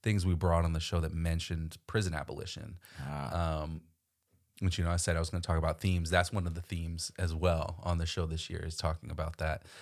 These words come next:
Speaker 1: Um, I think when you combine these two, two books, it really set the stage for us to get into abolition as much as we did this year.
Speaker 2: Yep.
Speaker 1: Um,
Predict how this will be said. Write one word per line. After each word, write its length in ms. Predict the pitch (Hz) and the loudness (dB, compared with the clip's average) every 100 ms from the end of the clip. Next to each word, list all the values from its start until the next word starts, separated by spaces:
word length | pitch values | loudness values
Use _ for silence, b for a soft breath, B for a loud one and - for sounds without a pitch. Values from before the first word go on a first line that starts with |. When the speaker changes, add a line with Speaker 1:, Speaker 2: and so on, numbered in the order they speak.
| B B | B B
Speaker 1:
Um, 380 | 87 82 78 78 | 2 4 4 2
I 100 | 85 | 4
think 120 | 98 90 | 6 6
when 80 | |
you 60 | 82 | 4
combine 340 | 92 85 90 | 2 4 4
these 140 | 85 82 | 4 0
two, 160 | 82 73 - _ _ - | -6 -10 -14 _ _ -2
two 160 | 139 | 0
books, 320 | 92 87 78 | 4 4 2
it 60 | - | 0
really 240 | 92 95 | 4 6
set 160 | 85 - | 4 0
the 80 | 82 | 0
stage 380 | - 82 78 - | -2 0 -2 -2
for 120 | 76 | -4
us 100 | - | -4
to 80 | 80 | -6
get 240 | 76 76 | -6 -4
into 460 | 82 85 - 73 73 - - | -2 -2 -2 -6 -12 -12 -6
abolition 480 | 78 76 - - 90 | -4 -2 -4 -6 -6
as 80 | |
much 200 | 82 80 | -4 -4
as 100 | 78 | -4
we 80 | 78 | -8
did 200 | 73 78 | -4 -4
this 220 | 80 90 104 | -2 -2 0
year. 240 | 117 160 | -2 -2
Speaker 2:
Yep. 300 | 82 80 95 B B B - | 0 4 2 B B B -2
Speaker 1:
Um, 680 | 87 87 78 76 78 78 | 2 4 2 -2 -4 -6